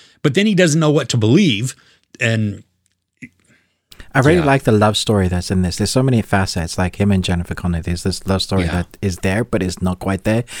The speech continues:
Speaker 2: 'cause he's not
Speaker 1: Mm-hmm.
Speaker 2: sure what to believe. This
Speaker 1: <laughs> Yeah.
Speaker 2: weird Doctor Daniel scribe, he keeps telling him things are not quite what they seem, but then when he figures things out, he's like, "I don't know who to trust." Then you have the William Hurt, who's playing Inspector Frank.
Speaker 1: <gasps>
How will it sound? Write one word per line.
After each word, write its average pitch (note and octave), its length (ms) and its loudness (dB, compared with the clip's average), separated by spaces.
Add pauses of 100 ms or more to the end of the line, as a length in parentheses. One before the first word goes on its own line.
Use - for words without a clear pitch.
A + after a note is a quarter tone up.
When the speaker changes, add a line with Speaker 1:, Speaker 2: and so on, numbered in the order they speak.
(140)
Speaker 2:
'cause G#2+ 160 2
he's G2+ 160 0
not A2 120 2
Speaker 1:
Mm-hmm. A2+ 80 4
Speaker 2:
sure G#2 220 4
what F#2+ 220 0
to F2+ 100 -4
believe. F2+ 440 -2 (440)
This G#2+ 240 2
Speaker 1:
<laughs> - 100 0
Yeah. A2 220 2
Speaker 2:
weird A2 360 6
Doctor G#2+ 300 2
Daniel G#2 400 2
scribe, A2+ 360 0
he - 60 -8
keeps - 220 -2
telling A#2 280 0
him G2 120 2
things F#2+ 340 0
are F#2 100 0
not F#2+ 260 0
quite F#2+ 280 -2
what F#2+ 180 -4
they F2+ 120 -2
seem, F#2+ 440 0 (340)
but G2+ 140 -2
then G#2 180 2
when G2+ 100 2
he G2 60 2
figures A2+ 380 0
things G2 260 0
out, A2 260 0
he's F#2 240 -4
like, F#2+ 160 -4
"I G2+ 80 -4
don't G#2 200 -2
know F#2 160 0
who F2+ 120 0
to E2+ 80 -2
trust." - 560 -4 (640)
Then A2+ 160 2
you A#2 160 4
have G#2+ 580 0
the G2 520 2
William A2 320 2
Hurt, G#2 260 2
who's G2 140 -2
playing G2+ 300 0
Inspector G2 760 -2
Frank. G#2+ 540 -2
Speaker 1:
<gasps> - 60 -20